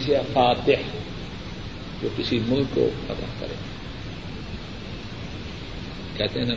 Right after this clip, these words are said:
فاتح ہند، فاتح کشمیر، فاتح فتح کرنے والا، اور اسی سے مفتوح، جس کو فتح کیا جائے، کہتے ہیں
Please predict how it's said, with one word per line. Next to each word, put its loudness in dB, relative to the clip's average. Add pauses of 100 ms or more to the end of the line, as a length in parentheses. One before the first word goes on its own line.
(120)
فاتح 4 (180)
ہند، 2 (1040)
فاتح 0 (100)
کشمیر، -2 (920)
فاتح 6 (1200)
فتح 2 (140)
کرنے 0
والا، -4 (1300)
اور 6 (160)
اسی 8
سے 10
مفتوح، 8 (1600)
جس 2
کو 10
فتح 0 (160)
کیا 2
جائے، -4 (1900)
کہتے 2
ہیں 4